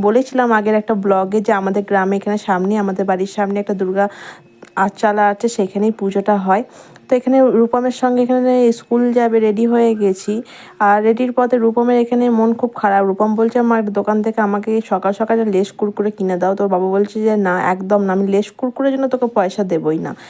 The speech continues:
তো সেটাই আমাকে বড় বড় চোখ করে বলছে, "তুমি কেন বারণ করছো?" আমি বললাম যে, "সকাল সকাল কেউ লেস কুরকুরে খায় না, তুই একটা অন্য কিছু খা,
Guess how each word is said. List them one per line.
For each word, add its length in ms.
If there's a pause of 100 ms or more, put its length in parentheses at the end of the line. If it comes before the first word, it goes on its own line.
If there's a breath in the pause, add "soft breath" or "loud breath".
(200 loud breath)
তো 80
সেটাই 280
আমাকে 240
বড় 220
বড় 140
চোখ 200
করে 160
বলছে, 240
"তুমি 240
কেন 300
বারণ 320
করছো?" 380
আমি 180
বললাম 220
যে, 120
"সকাল 300
সকাল 300
কেউ 200
লেস 280
কুরকুরে 400
খায় 280
না, 200 (500 loud breath)
তুই 100
একটা 200
অন্য 240
কিছু 260
খা, 240